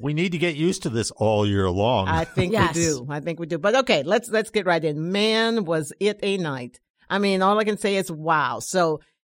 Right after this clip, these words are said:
Speaker 2: here's how we're gonna do this. I know Rogette wants to give us this big overview of what happened, why,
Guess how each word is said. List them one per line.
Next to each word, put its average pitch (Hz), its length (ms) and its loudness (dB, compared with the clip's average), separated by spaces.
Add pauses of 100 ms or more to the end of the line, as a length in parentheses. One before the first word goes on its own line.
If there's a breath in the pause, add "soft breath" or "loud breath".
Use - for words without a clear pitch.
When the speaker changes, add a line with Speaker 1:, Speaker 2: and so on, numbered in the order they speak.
Speaker 2:
here's 285 280 -2
how 262 160 4
we're 233 80 2
gonna 208 180 0
do 185 160 -2
this. 156 220 -8
I 175 100 2
know 214 140 -2
Rogette 202 480 2
wants 208 180 0
to 190 60 -8
give 196 180 -2
us 190 140 0
this 175 200 -4
big 196 260 -4
overview 202 520 0
of 143 100 -2
what 190 280 0
happened, 190 480 -2
why, 185 420 2